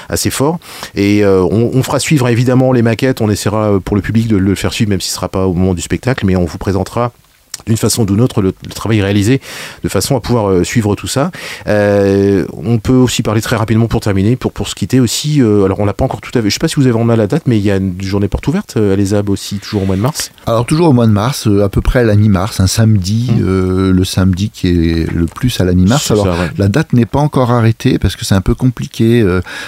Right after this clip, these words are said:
Speaker 2: d'une année sur l'autre, ça change en fonction,
Speaker 1: Mmh.
Speaker 2: euh, des, des vacances scolaires,
Speaker 1: Ouais.
Speaker 2: euh, en fonction
Speaker 1: Bien
Speaker 2: aussi,
Speaker 1: sûr.
Speaker 2: et c'est très stratégique, euh,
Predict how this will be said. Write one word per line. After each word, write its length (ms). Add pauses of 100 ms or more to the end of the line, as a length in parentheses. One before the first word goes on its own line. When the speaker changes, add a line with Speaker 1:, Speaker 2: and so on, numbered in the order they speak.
Speaker 2:
d'une 160
année 300
sur 160
l'autre, 180
ça 80
change 320
en 60
fonction, 580
Speaker 1:
Mmh. 20
Speaker 2:
euh, 140
des, 220
des 80
vacances 400
scolaires, 600
Speaker 1:
Ouais. 120
Speaker 2:
euh, 260
en 120
fonction 360
Speaker 1:
Bien 80
Speaker 2:
aussi, 160
Speaker 1:
sûr. 240 (420)
Speaker 2:
et 80
c'est 140
très 160
stratégique, 680
euh, 140